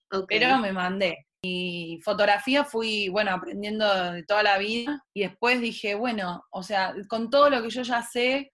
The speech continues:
Speaker 2: ahora llega el momento de nada, de darle como una parte más profesional, o a qué nivel, o sea, a qué me gustaría dedicarme. Y ahí fue
Speaker 1: Ok.
Speaker 2: cuando hablé con mi papá y me dijo,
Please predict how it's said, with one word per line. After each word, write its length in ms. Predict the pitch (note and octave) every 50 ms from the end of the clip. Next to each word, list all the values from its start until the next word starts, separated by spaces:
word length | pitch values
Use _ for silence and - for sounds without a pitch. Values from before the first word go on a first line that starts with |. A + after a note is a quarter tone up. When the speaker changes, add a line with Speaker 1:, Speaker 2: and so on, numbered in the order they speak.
| _
Speaker 2:
ahora 280 | - F#3 F3+ A3+ A#3+ A#3
llega 180 | G3 A3+ A3+
el 80 | A3 G#3+
momento 420 | G3+ G3 G3 G#3+ A3 A3+ A3 A#3+
de 140 | A3+ G3 F#3
nada, 420 | G#3 A3+ G#3+ F#3 F3+ F3+ F3 E3+ F3 F3
de 260 | F3 F3 F3 E3+ F3 -
darle 360 | - F#3 G#3 G#3+ A3 A3+ G#3+
como 240 | - G3 F#3 F#3 F#3
una 240 | G3 G3+ G3+ G3 F#3+
parte 300 | G3 G3+ G3+ G3 G3+ G3+
más 460 | F#3+ G3 G3+ G3+ G3+ F#3+ - - - _ _
profesional, 880 | _ F#3+ F#3+ F#3 - F#3+ F3+ - - F#3+ F#3+ G#3 A3 A#3 B3+ C4+ B3 - -
o 260 | G3+ F#3+ F#3 F#3 - -
a 220 | F#3+ G3+ G3 G3 F#3+
qué 160 | - B3+ B3
nivel, 500 | B3+ B3 A#3 A3+ A3+ A3+ A#3 B3 B3+ A#3+ -
o 60 | G3+
sea, 320 | G3+ F#3 - G3+ G3 G3 - G3+
a 100 | G#3 G3
qué 400 | G#3 B3 C4 C4 C4 B3+ A#3+ A3
me 120 | G#3 G3+
gustaría 840 | G3+ F#3 - - F#3 F#3+ G#3 A3 A3+ A3+ A3 G#3 F#3+ F3+ F3 E3+ E3+ E3 D#3+ D#3+ - _ _ _ _ _
dedicarme. 720 | F#3 F#3+ F#3+ G3+ F#3+ - B3+ A#3+ A3 G3+ F#3 F3+ F3+ F3+
Y 40 | F#3+
ahí 160 | G3 G3+ A3
fue 120 | G#3 F#3+ A#3+
Speaker 1:
Ok. 60 | A3
Speaker 2:
cuando 260 | G#3+ F#3+ F#3+ F3+ F3 F3+ F3+
hablé 240 | F3+ F#3 G3 G#3 G3
con 100 | G#3+ G#3
mi 160 | G#3 - _
papá 420 | G3 G3 G3+ G#3 A#3+ A#3+ A#3+ A#3
y 60 | G#3+
me 120 | F#3+ F#3 F3+
dijo, 500 | F#3 F#3 F3+ - - F#3 F3+ F3 E3